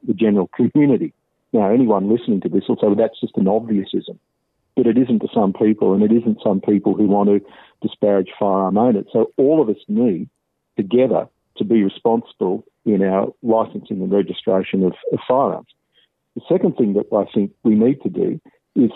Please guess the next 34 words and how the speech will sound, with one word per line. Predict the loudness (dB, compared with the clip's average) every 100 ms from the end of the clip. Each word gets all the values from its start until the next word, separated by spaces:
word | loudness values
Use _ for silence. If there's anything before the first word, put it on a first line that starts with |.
| -6 -2
say, | 0 2 0 -2
and | 0 2
continue | 2 -2 2 2 4 2 0 -2
with | -2 0
this | -2 -2
line, | -2 0 0 -2 -8 _ _ _ _ 0
there | 2 2
are | 0 -4
some | -2 -2 -2 -4
things | -2 -2 -4 -2
in | 2 2 2
this | 0 -2
agreement | -6 -2 0 2 0 -2 -4
that | -6 -4 -2
can | 0 2
be | 2
reformed | 2 0 -2 0 2 2 0 _ _ _ -2
which | -2 0
will | 2 2
not | 2 2 2 2 0 -6 _ _ _ _ _
and | -2 0
which | -2 -4
can't | -2 -2 -4
be | -10 -6 0
shown | 0 0 -2 -6 -12 _ _ _
to | 0
reduce | 0 2 0 0 -2
community | 2 2 0 -4 -2
safety. | 0 -2 -6 -10 _ _ _ _ _ _
Because | -4 0 0 -2 -2
as | 0 2 0 -6
you | 0 0
have | 2 -2
alluded, | 0 2 2 0 -8